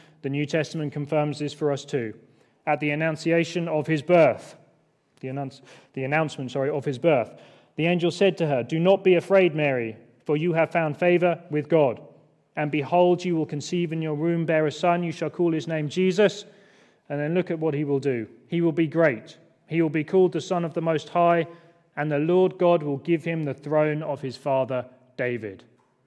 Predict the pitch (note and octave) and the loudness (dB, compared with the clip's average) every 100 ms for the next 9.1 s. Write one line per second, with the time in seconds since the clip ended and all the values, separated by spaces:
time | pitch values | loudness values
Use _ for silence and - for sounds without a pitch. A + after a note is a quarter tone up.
0 | _ _ _ _ _ _ - D#3+ D3 E3+ | _ _ _ _ _ _ -10 -8 -4 0
1 | D3+ C3 - B2+ B2 C3 C3+ - D3+ C#3 | 0 0 -6 -6 -6 -8 -12 -6 -4 -4
2 | C3+ C3 B2+ - C#3 B2+ G#2+ G#2 C3+ B2+ | -6 -10 -10 -4 -2 -2 -6 -8 -6 -6
3 | G#2+ G2 A#2 A#2 B2+ B2 C#3 C3+ C3+ B2 | -8 -12 -12 -12 -10 -6 -4 -6 -10 -8
4 | C#3+ C3+ B2+ - C3+ B2 B2 C3+ - B2 | -6 -6 -8 -8 -8 -6 -6 -6 -6 -8
5 | A2 - - C3+ C#3+ D3 C#3+ E3 C#3+ D#3+ | -8 -12 -14 -6 -4 -2 -2 -2 -2 -2
6 | D3 C#3 C#3 D#3+ E3 D#3+ D#3 - - D3+ | 0 0 2 2 2 -2 -6 -8 0 2
7 | C#3 C3+ - F3+ E3+ D3 - C#3+ B2 - | 2 -2 0 0 0 -2 -6 -6 -6 -4
8 | C#3 C3+ C#3+ B2 - D3+ C#3+ F3 D3 C3+ | -4 -2 -6 -6 -10 -8 -2 -2 2 2